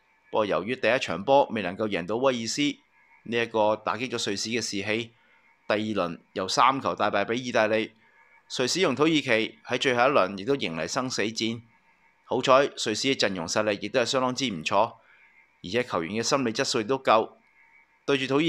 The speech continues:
其，憑住斯費洛域嘅入波同埋沙基利嘅梅開二度，瑞士三比一贏土耳其，以最好嘅四支小組第三名之一晉級淘汰賽。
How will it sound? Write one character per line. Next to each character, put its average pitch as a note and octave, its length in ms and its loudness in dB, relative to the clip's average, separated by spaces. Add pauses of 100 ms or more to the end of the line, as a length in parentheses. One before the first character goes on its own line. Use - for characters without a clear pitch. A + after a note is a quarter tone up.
其， G#2+ 400 0 (160)
憑 G#2 260 -4
住 B2+ 140 -4
斯 D#3+ 160 -2
費 D#3 160 4
洛 A#2 220 6
域 - 20 -12
嘅 C3+ 100 0
入 A#2 140 2
波 D#3 220 4
同 G2 160 -8
埋 F2 100 -4
沙 C3+ 180 2
基 C3 140 -2
利 G#2+ 140 0
嘅 A2 100 0
梅 F2+ 140 -4
開 G#2 160 -2
二 G#2 240 -2
度， G2 280 -2 (560)
瑞 G2 80 -6
士 G#2+ 160 -6
三 B2 300 2
比 A#2 120 -2
一 B2 40 2
贏 G2 220 -2
土 G2 160 -4
耳 A#2 100 -4
其， F2 320 -6 (540)
以 A2 100 -8
最 A2 240 0
好 G#2+ 80 0
嘅 A#2 220 0
四 A#2+ 260 0
支 C3+ 180 -2
小 B2 180 -4
組 B2 140 -4
第 A2+ 140 0
三 C3 240 2
名 F#2 180 -6
之 C3+ 140 -6
一 C#3+ 80 2
晉 - 400 -2
級 B2 80 -4
淘 E2 220 -8
汰 G2+ 180 -4
賽。 A2 340 0